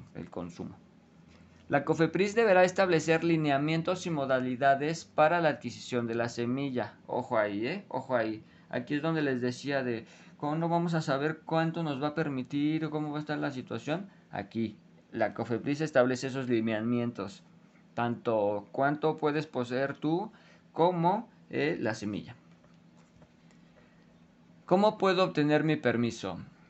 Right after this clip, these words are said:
Primeramente, obtén tu cita. Ya sabemos que ante la pandemia de la covid diecinueve, el, el,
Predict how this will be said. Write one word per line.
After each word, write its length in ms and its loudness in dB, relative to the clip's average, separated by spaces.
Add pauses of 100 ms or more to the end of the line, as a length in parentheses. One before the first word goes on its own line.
(120)
Primeramente, 920 -2 (100)
obtén 460 0
tu 120 -2
cita. 460 -8 (240)
Ya 140 0
sabemos 580 2
que 340 -4 (480)
ante 440 0
la 180 4
pandemia 720 2
de 180 -2
la 200 0
covid 400 2
diecinueve, 920 -2 (120)
el, 500 -6 (840)
el, 520 -2